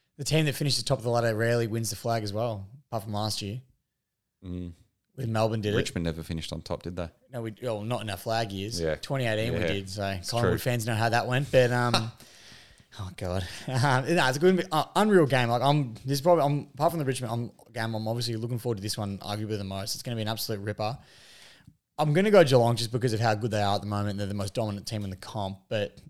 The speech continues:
Speaker 1: I wouldn't put it past Collingwood to beat 'em either.
Speaker 2: Mm.
Speaker 1: It's gonna be tough, but I, I reckon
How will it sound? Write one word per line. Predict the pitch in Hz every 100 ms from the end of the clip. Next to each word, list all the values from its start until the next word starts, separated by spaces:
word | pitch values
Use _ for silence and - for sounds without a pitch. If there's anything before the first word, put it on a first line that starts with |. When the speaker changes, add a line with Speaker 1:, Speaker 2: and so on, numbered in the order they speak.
| _
Speaker 1:
I | 120
wouldn't | 123 123 110
put | 110
it | 95
past | 98 92
Collingwood | 101 95 95
to | 95
beat | 98 92
'em | 95
either. | 92 90 101 - _ _ -
Speaker 2:
Mm. | 98 85 82
Speaker 1:
It's | 131
gonna | - 123
be | 104
tough, | - 95 -
but | 120
I, | 120 127
I |
reckon | 135 131 131 123 117